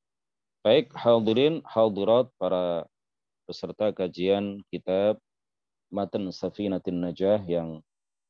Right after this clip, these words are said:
mudah-mudahan semuanya dirahmati, dimuliakan, dan ditinggikan derajatnya oleh Allah Subhanahu wa Ta'ala. Secara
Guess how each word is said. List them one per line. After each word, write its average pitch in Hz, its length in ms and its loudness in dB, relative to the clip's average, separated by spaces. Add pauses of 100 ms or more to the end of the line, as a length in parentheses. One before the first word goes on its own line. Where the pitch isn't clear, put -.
(240)
mudah-mudahan 90 480 -4
semuanya 95 480 -2
dirahmati, 95 640 -2
dimuliakan, 87 640 -2
dan 85 200 -2 (920)
ditinggikan 95 560 -4
derajatnya 90 480 -4
oleh 87 160 -4
Allah 95 320 2
Subhanahu 87 720 -4
wa 82 80 -2
Ta'ala. 76 560 -6 (3000)
Secara 123 800 4